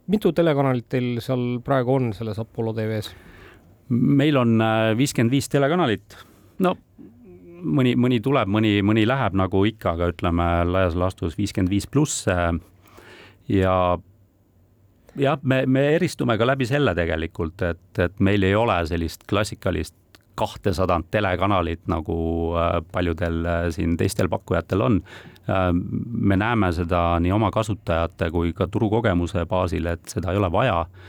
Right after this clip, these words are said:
Speaker 2: Viiskümmend viis telekanalit on ju-, just need, mida, mida tahetakse vaadata ja, ja mida vaadatakse ja, ja ka seal on juba neid sees, mida vaadatakse vähem. Et noh, tegelikult Eesti inimene vaatab, ütleme, väga intensiivselt, äh,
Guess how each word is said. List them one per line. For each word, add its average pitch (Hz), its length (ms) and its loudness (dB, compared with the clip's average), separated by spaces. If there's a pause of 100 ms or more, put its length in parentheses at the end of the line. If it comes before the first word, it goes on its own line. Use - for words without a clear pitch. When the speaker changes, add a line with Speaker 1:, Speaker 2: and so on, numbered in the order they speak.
(260)
Speaker 2:
Viiskümmend 98 380 -2
viis 110 240 0 (580)
telekanalit 90 640 -2
on 87 140 2
ju-, 101 100 0 (140)
just - 180 -6
need, 101 240 2
mida, 87 380 0
mida 85 180 -2
tahetakse 110 540 -2
vaadata 90 480 -2
ja, 82 80 0 (100)
ja 85 80 0
mida 87 240 0
vaadatakse 98 640 -2
ja, 87 80 -4 (160)
ja 82 80 -4
ka 95 160 0
seal 113 260 0
on 82 160 0
juba 82 220 -2
neid 87 240 -2
sees, 82 320 -2 (420)
mida 85 220 0
vaadatakse 87 500 -4
vähem. 85 320 -2
Et - 160 -8
noh, 92 80 -8
tegelikult 98 640 -2
Eesti 85 540 -2 (480)
inimene 80 580 2
vaatab, 82 720 -2
ütleme, 82 640 -4
väga 85 320 0
intensiivselt, 85 960 -2 (320)
äh, 82 320 0